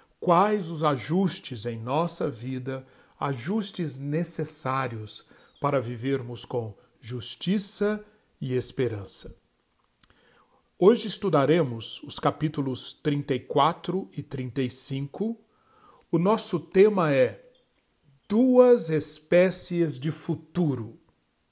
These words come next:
deserto ou jardim. E o nosso versículo foco está no capítulo trinta e cinco, são os versículos três e quatro. Assim diz a palavra de Deus:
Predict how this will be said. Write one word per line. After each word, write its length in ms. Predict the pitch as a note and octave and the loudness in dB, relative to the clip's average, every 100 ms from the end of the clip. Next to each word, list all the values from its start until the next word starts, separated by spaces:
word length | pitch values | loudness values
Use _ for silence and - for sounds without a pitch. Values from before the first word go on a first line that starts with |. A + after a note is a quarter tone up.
| _ _ _ _ | _ _ _ _
deserto 880 | C3+ B2 A2+ - D3+ G3+ - A#3 A#3+ - _ _ _ _ _ _ - | -6 -2 0 2 2 2 -2 -4 -4 -10 _ _ _ _ _ _ -6
ou 100 | C#3 | -2
jardim. 480 | C#3 D3 G#2+ B2 - _ _ _ _ _ _ _ _ _ _ - | 2 0 -2 -12 -16 _ _ _ _ _ _ _ _ _ _ -4
E 120 | F3 | 0
o 40 | |
nosso 320 | F3+ A3+ A#3 G#3 | 4 4 4 4
versículo 600 | F3 - - A3 F#3 D#3 | 4 4 0 0 2 2
foco 760 | - - G3 G3 - C3+ A2+ - _ _ _ - | 0 2 4 4 0 -4 -4 -10 _ _ _ -4
está 580 | C#3+ - E3 E3 F#3+ - - _ _ _ _ _ _ _ - | 0 2 6 8 6 0 -20 _ _ _ _ _ _ _ -2
no 160 | D3+ D#3 | 2 4
capítulo 500 | E3 - E3 E3+ D3+ | 2 2 0 0 0
trinta 360 | D3+ D3 D3 | 0 0 0
e 80 | B2+ | 0
cinco, 580 | - - C#3 A#2+ - A#2 | 2 2 0 -4 -8 -6
são 220 | - D3 | 0 0
os 100 | C3 | 4
versículos 580 | C#3+ C#3+ D3+ C#3 B2+ - | 4 4 -2 -4 -6 0
três 380 | D#3+ D#3+ D#3+ A#2+ | 4 4 2 -2
e 80 | |
quatro. 720 | B2 D#3 E3+ E3+ - B2 A2 - _ _ _ _ - | -2 0 0 0 -6 -6 -8 -14 _ _ _ _ -4
Assim 320 | - - F3+ | -2 0 0
diz 280 | C#3 D3 C#3 | 2 0 0
a 40 | |
palavra 540 | C3+ C#3+ C3 B2+ B2 B2 | 0 0 2 0 -2 -6
de 140 | B2 | -6
Deus: 480 | A#2 B2+ A2+ - | -4 -4 -4 -8